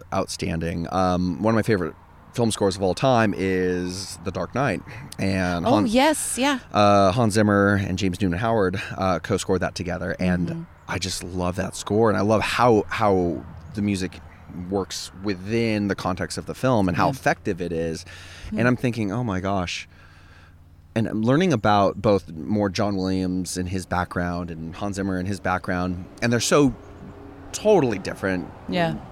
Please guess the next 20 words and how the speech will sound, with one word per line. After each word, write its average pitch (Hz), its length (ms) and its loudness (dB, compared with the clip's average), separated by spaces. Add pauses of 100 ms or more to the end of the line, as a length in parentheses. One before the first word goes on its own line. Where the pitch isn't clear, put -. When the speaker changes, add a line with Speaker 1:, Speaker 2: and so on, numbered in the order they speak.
(500)
Speaker 1:
Uh, 104 460 2 (420)
Hans 165 240 0
Zimmer 147 300 2
really, 117 520 4
I 104 100 0
think, 104 380 -4 (1120)
kinda 208 240 0
gave, 139 380 2
in, 127 200 4
in 120 160 2
my 98 100 4
mind, 98 520 2
gave 107 180 2
me 104 100 0
permission. 92 760 -2
Same 151 180 0
with 104 100 0
Danny 92 200 -2
Elfman. 90 640 -4
Uh, - 40 -12